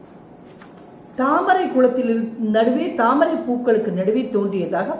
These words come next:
சொல்லப்படுகிறது. குறிப்புகள் கொடுக்கின்றன. இவர் பரந்தாமனின் பஞ்சாயுத படையிலே பாஞ்சஜன்யத்தை என்னும் அந்த திருச்சங்கினுடைய அம்சமாக பிறந்தவராக குறிப்புகள் சொல்லுகின்றன.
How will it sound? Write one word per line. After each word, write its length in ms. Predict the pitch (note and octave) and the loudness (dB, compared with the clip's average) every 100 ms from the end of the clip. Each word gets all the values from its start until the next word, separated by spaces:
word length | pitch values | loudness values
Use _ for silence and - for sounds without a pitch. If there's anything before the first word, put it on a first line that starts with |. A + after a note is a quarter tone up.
| F#3 | -4
சொல்லப்படுகிறது. 600 | E3 - C3+ B2+ - - - - - - - - - - - - - - - | -4 -4 -8 -8 -10 -14 -18 -20 -20 -20 -20 -20 -20 -20 -20 -20 -20 -18 -6
குறிப்புகள் 500 | F4+ - F3+ F3+ - | -4 -2 0 -2 -2
கொடுக்கின்றன. 500 | G3+ F3+ D#3 C3 - - - - - - - - - - - - | -4 -4 -6 -8 -12 -16 -20 -20 -20 -20 -20 -20 -20 -20 -16 -4
இவர் 300 | D4 C#4+ - | 4 4 4
பரந்தாமனின் 760 | C4 D#4 G4+ F#4+ F#4+ E4+ D#4 - | 2 2 4 2 2 -2 -2 2
பஞ்சாயுத 720 | A#3+ A#3 D4+ E4 E4+ - - | 0 2 4 4 4 2 2
படையிலே 760 | A3 G#3+ A3 E3+ C#3+ A3+ - - - - - - G#3+ | 2 2 2 0 -2 -4 -8 -16 -20 -20 -20 -10 0
பாஞ்சஜன்யத்தை 1120 | C4 D4+ F4+ D4+ C#4+ C4+ C4 - - C#3+ - - - - - - | 0 2 0 2 4 4 2 0 -4 -8 -10 -14 -20 -20 -20 -4
என்னும் 340 | A3 G#3+ - - - - - - B3+ | 0 0 -2 -6 -12 -16 -20 -18 -4
அந்த 240 | G3+ G3 | -2 0
திருச்சங்கினுடைய 840 | D4 F4 - B3+ G#3+ A3+ F#3 E3 C#3+ - - - - - - | 0 -2 -2 -2 0 -2 -2 -4 -6 -8 -16 -20 -20 -20 -6
அம்சமாக 680 | A3 C#4 - D4 A3 G#3 A#3 | 0 2 2 0 0 0 -2
பிறந்தவராக 720 | G#3+ G#3 A3 E3+ D#3+ D#3+ D3 - - - - - - | -2 -2 -2 -2 -2 -4 -6 -8 -12 -18 -20 -18 -8
குறிப்புகள் 560 | E4+ E4+ A#3 F#3+ B3+ | -4 -4 -4 -2 -4
சொல்லுகின்றன. 600 | - F#4+ F4 F3+ E3+ C3 | -2 -4 -2 -2 -2 -4